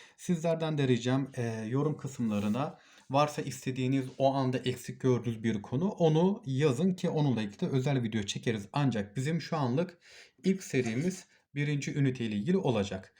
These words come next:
Şimdi arkadaşlar beş tane ifademiz var. Bu beş tane ifadelerin, e,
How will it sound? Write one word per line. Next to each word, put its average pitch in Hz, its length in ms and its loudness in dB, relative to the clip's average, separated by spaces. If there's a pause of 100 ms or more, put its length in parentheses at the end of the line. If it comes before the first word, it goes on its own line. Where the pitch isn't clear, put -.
(220)
Şimdi - 200 -2
arkadaşlar 175 640 0
beş 196 240 4
tane 170 240 0
ifademiz 147 640 0
var. 147 240 -2
Bu 156 120 -4
beş 170 180 -2
tane 127 200 0
ifadelerin, 127 920 0 (480)
e, 123 40 0